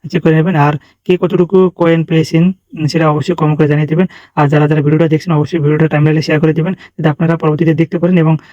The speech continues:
আপনার বন্ধু বান্ধবদের দেখার শুরু করে দেবেন। ভিডিওটা যত পারেন তত শেয়ার করে দেবেন।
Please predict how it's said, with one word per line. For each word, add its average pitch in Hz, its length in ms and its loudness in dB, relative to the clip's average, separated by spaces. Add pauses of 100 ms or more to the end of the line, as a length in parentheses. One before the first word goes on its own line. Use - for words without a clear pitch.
(140)
আপনার 160 340 0 (300)
বন্ধু 156 260 2
বান্ধবদের 151 280 0
দেখার 156 220 -2
শুরু 156 200 -4
করে 156 140 0
দেবেন। 165 220 0 (480)
ভিডিওটা 160 240 2 (100)
যত 151 200 0
পারেন 175 180 -2
তত 170 160 -2 (320)
শেয়ার 170 220 -2
করে 156 120 0
দেবেন। 131 180 -2